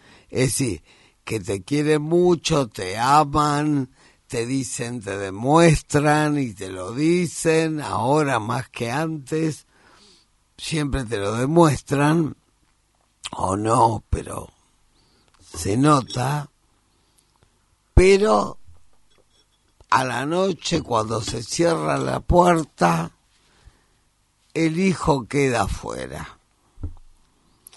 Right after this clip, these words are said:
Creo que me salté algunos pasos entusiasmada por lo que dijo Carola. Eh,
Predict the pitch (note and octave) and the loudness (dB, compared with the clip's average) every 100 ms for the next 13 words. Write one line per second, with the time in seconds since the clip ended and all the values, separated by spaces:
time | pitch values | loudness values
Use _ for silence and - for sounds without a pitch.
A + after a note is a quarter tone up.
0 | _ _ - B2 C#3 D#3+ D#3 B2 C#3 A2+ | _ _ -8 -2 2 2 2 -2 -2 0
1 | G2 F#2 F2 E2 E2 F2+ F#2+ G#2 A2+ A#2+ | 0 -2 -4 -6 -8 -8 -6 -4 -2 -2
2 | G#2 C#3+ C#3+ C#3+ C#3 D3 C3+ - - D3+ | -2 0 2 2 2 2 2 0 4 4
3 | D3 A#2 - B2+ C#3 C3+ - - - _ | 4 -2 -4 0 0 -4 -10 -20 -20 _
4 | _ _ - G2+ G#2+ F#2 F#2 D#2 G2+ G2 | _ _ -12 -8 -8 -10 -10 -6 -4 -4
5 | A2+ A#2+ C3+ C3+ A2 - F2 F2 E2 - | -4 -2 0 0 -2 -2 -2 -2 -6 -8
6 | - C#2 F2 - A2 G#2 F#2 F#2 F2 F#2+ | -10 -10 -10 -6 -6 -6 -6 -6 -4 -2
7 | A#2 D#3 B2 F2 E2 - - _ _ _ | 2 4 2 0 -6 -10 -18 _ _ _
8 | _ _ _ _ _ _ _ _ - E2+ | _ _ _ _ _ _ _ _ -20 -16
9 | A2 F2 D#2 A#1 A#1+ B1 | -14 -14 -16 -18 -20 -20